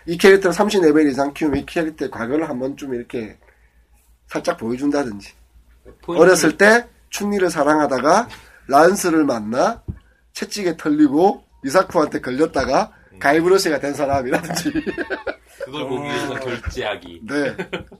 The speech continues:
Speaker 3: 지금 이 개-, 지금 이 한마디를 알아듣는 사람은 얼마나 될지 모르겠어요.
Speaker 1: 요걸 들은 사람은 알겠죠. <laughs>
Speaker 2: 이걸 듣는 사람은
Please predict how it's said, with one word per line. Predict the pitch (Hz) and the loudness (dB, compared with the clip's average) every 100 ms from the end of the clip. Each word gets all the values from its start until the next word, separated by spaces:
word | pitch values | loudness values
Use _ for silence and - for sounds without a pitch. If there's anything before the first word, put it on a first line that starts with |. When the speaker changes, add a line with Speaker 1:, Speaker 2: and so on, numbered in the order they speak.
| - | -20
Speaker 3:
지금 | - 139 147 | -18 -14 -12
이 | 143 | -12
개-, | - 127 143 | -14 -16 -16
지금 | - 143 143 | -16 -10 -8
이 | 143 | -10
한마디를 | - 196 190 180 151 | -12 -12 -12 -10 -10
알아듣는 | 113 131 156 147 139 | -8 -8 -10 -12 -12
사람은 | 135 139 | -10 -10
얼마나 | 120 123 - | -12 -10 -10
될지 | 139 123 170 | -10 -10 -10
모르겠어요. | 147 135 185 | 0 8 8
Speaker 1:
요걸 | 247 | 8
들은 | 226 254 | 6 6
사람은 | 349 196 196 | 10 10 12
알겠죠. | 156 160 - 302 | 8 6 0 0
<laughs> | - 208 - 427 480 427 - - | 2 2 2 4 4 4 -6 -6
Speaker 2:
이걸 | 170 190 175 | -2 0 0
듣는 | 175 180 | -4 -6
사람은 | 180 175 175 175 | -6 -4 -6 -8